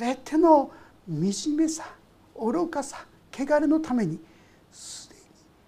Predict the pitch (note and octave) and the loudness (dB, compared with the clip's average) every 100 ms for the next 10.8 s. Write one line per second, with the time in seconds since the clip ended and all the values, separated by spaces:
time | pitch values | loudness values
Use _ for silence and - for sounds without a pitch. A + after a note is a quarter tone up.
0 | _ - E3+ E3+ E3 - D#3 C#3 - - | _ -4 0 2 0 -4 -8 -8 -10 -16
1 | - - - - E3 - - - - - | -16 -18 -20 -20 -20 -20 -20 -20 -20 -20
2 | _ _ _ _ _ - _ _ _ _ | _ _ _ _ _ -20 _ _ _ _
3 | _ _ _ - - _ - - - - | _ _ _ -20 -20 _ -20 -20 -20 -16
4 | - D4 D4+ C#4+ - - - C#3+ C#3 - | -12 -10 -8 -10 -14 -16 -10 -8 -10 -12
5 | - G3+ F3 - - - - - - - | -18 -16 -18 -18 -20 -20 -20 -20 -20 -20
6 | _ - - - _ A#3+ - - C#4 C#4+ | _ -20 -20 -20 _ -18 -16 -12 -8 -4
7 | C#4+ B3 - - - C4+ B3+ F4+ - - | -4 -4 -12 -20 -2 2 2 0 -4 -8
8 | D#4 C#4+ - - - D4+ F#4 C4+ - - | -4 -4 -4 -12 -10 -2 -2 -2 -4 -2
9 | F4 E4 F4+ F4+ - - - _ _ _ | 4 8 8 8 -2 -20 -20 _ _ _
10 | - - - G#4+ G#4 A#4+ A#4+ | -16 -14 -2 0 0 -2 -6